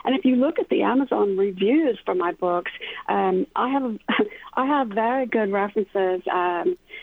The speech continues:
and people, people are enjoying it, both men and women. Uh, everyone, everyone are enjoying the books. It, although it's very epic, uh, it's very complicated, lots of characters, lots going on.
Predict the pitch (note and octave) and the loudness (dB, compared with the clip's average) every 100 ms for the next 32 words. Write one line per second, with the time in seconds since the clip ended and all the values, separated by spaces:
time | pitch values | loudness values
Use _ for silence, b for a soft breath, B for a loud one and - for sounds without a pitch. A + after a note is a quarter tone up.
0 | B - G3 F#3+ F#3 - A#3+ A#3+ A3 G#3 | B -6 -2 0 -2 0 0 2 0 0
1 | - A#3+ A3+ G#3+ G3+ G3+ G3+ G3 F#3 F3 | 0 2 2 2 2 2 2 2 2 -2
2 | - F#3 F3+ - G3 F#3+ F#3 F#3+ A3 A#3+ | -2 0 0 0 2 4 4 2 2 0
3 | A#3 A#3 A3+ B B B - F#3+ F#3 F3 | 0 0 -4 B B B -4 -2 0 -2
4 | F#3 - G#3 G#3+ G3 F#3+ F3+ - G#3 A3+ | -2 -2 0 0 0 0 -2 -4 0 2
5 | A3 G3+ F#3+ - F#3+ F#3 F#3 F#3 F#3+ G3 | 2 2 0 -2 0 2 2 2 2 2
6 | G3 F#3+ F#3+ F#3+ F#3+ - - F#3+ - G3 | 0 0 0 0 -2 -6 -2 -2 0 -2
7 | G3 G3+ F#3+ - G#3+ F#3 - G#3+ A#3+ C4 | 0 2 0 -2 -2 0 0 -2 0 -2
8 | B3 - B B B B G3 F#3 F3 F#3+ | -2 -10 B B B B -2 0 0 0
9 | F#3 F#3+ F#3+ A#3 A#3 A#3+ B3 A#3 G#3+ F#3+ | 0 -2 -2 -2 0 0 0 2 2 0
10 | - - - A3+ A#3 - A#3 A3 G#3 - | 0 -4 -2 0 -2 -2 -2 0 0 -2
11 | - G3+ G3+ B3 B3+ | -2 0 2 2 -2